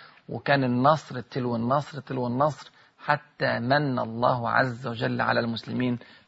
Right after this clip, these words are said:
بالنصر الكامل. قرار في منتهى الجرأة يا إخواني وأخواتي، لابد أن نقف معه وقفة. لماذا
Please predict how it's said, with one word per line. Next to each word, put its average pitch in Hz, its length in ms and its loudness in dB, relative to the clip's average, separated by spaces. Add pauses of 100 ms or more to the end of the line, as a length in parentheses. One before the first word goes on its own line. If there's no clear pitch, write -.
بالنصر 123 460 0
الكامل. 117 360 -10 (100)
قرار 165 360 8
في - 160 -6
منتهى 127 300 -2
الجرأة 123 340 0
يا 113 160 -2
إخواني 147 440 6
وأخواتي، 160 640 6 (320)
لابد 120 520 2
أن 113 200 0
نقف 127 340 -4
معه 123 260 -2
وقفة. 113 400 -8 (720)
لماذا 143 640 8